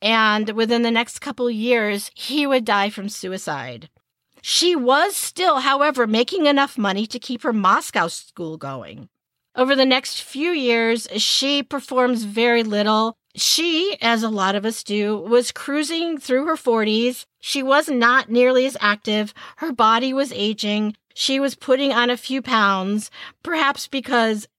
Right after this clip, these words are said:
as she said, "I love potatoes and young men.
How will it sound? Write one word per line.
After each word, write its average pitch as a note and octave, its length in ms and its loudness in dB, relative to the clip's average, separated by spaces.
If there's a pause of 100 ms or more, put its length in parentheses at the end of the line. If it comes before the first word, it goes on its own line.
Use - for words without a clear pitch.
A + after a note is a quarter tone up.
(120)
as G3+ 200 -2
she F3 160 -4
said, F3 480 -4 (160)
"I D4 180 0
love E4 280 -4
potatoes B3+ 720 -6 (280)
and A#3 240 2
young A#3+ 280 0
men. D#3+ 420 -2